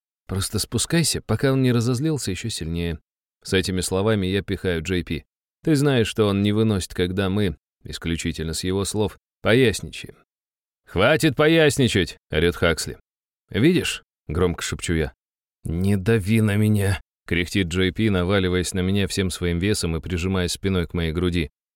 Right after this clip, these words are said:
«Иначе добьешься того, что я кубарем слечу с трапа».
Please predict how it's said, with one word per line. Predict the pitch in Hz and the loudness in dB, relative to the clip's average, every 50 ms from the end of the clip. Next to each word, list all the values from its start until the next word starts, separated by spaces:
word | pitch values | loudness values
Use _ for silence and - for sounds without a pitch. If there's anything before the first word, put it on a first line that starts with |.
| _ _ - | _ _ -8
«Иначе | 78 80 80 80 82 - 87 | -6 -4 -4 -4 -4 -4 -2
добьешься | 80 85 80 90 90 90 87 - - 87 78 | -2 -2 0 0 0 0 0 -2 -4 -4 -2
того, | - 90 90 98 101 95 - _ _ _ _ | -2 -2 0 0 0 -2 -4 _ _ _ _
что | - - - 90 | -16 -4 0 2
я | 90 98 104 | 2 2 2
кубарем | - 123 120 110 101 98 95 92 | 2 2 2 2 4 2 2 0
слечу | 87 - 98 98 - - 101 92 | 0 -2 -4 -4 -2 -2 -4 -4
с | - | -4
трапа». | - 95 98 92 85 - 80 71 | -2 0 0 0 -2 -4 -6 -8